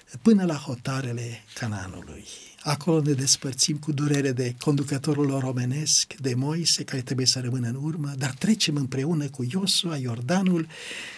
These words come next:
și asistăm la acele victorii asigurate de Dumnezeu, și anume cucerirea țării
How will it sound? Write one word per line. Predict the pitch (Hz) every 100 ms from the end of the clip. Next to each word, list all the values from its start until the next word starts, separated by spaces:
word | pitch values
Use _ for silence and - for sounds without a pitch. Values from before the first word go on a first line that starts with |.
| -
și | - - 160
asistăm | - - 135 - - 180 175 160
la | 131 127 120 - _ _ _ _ _ -
acele | - - 151
victorii | 143 143 - 185 165 139 147 147 - _ - _ - -
asigurate | - 139 180 143 151 147 135
de | 131
Dumnezeu, | 135 123 117 147 143 127
și | -
anume | 123 131 127 123 - _ _ _ - -
cucerirea | 156 156 139 147 127 127 123
țării | - 139 123 131